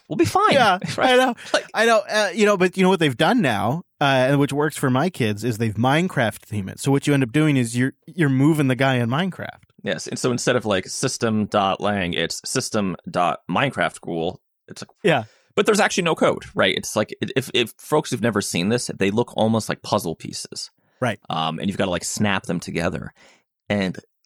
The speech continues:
Speaker 1: the evil genius who sold this to schools, nice work.
Speaker 2: Yeah. Yeah, you could so just, the, the sales pitch almost writes itself, doesn't it?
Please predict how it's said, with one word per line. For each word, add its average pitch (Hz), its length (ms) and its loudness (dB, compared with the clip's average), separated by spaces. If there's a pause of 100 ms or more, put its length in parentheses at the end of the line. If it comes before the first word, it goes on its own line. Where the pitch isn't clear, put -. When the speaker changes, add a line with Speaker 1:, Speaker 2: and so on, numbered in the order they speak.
(300)
Speaker 1:
the 92 200 -2
evil 123 240 4
genius 107 440 2
who 98 180 0
sold 101 320 0
this 101 180 -4
to - 100 -12
schools, 82 600 -4 (840)
nice 104 200 0
work. - 240 -6 (360)
Speaker 2:
Yeah. 123 400 0 (720)
Yeah, 151 120 4
you 156 140 4
could 160 180 -2
so 185 480 4
just, 170 260 -2
the, 156 200 0
the 156 100 -4
sales 175 360 2
pitch 156 220 -2
almost 135 260 2
writes 131 220 0
itself, 120 400 -2
doesn't 107 260 -2
it? 151 140 -2